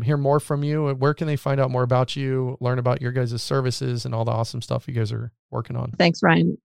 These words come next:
Speaker 2: We love helping folks and just coming alongside like a coach might do. And please reach out to us. We always do. We start with a free fifteen minutes, talk to the expert about what you're doing.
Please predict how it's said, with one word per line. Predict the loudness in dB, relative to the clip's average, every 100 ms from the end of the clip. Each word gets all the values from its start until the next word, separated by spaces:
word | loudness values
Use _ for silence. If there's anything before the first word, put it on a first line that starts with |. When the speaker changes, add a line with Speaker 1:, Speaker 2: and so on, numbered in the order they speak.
| _
Speaker 2:
We | 4 8
love | 8 8
helping | 6 4 2
folks | 4 4 4 2
and | 2 4
just | 2
coming | 0 2
alongside | 4 4 2 2 2 2
like | -2
a | -6 0
coach | 2 2 -2 0
might | 2 2 -2 4
do. | 8 8 6 4
And | 6 6 4 -2 2
please | 6 6 4 2
reach | 4 6
out | 4
to | 4 4
us. | 4 2
We | 2 4
always | 6 4 0
do. | -4 -4
We | -4
start | 2 2
with | 2
a | 0 0
free | 2 2
fifteen | 2 0 2 2 4
minutes, | 4 2 -2 2
talk | 2 4
to | 4
the | 4
expert | 2 0 0
about | 2 0
what | -2 -4 -4
you're | 0
doing. | 2 2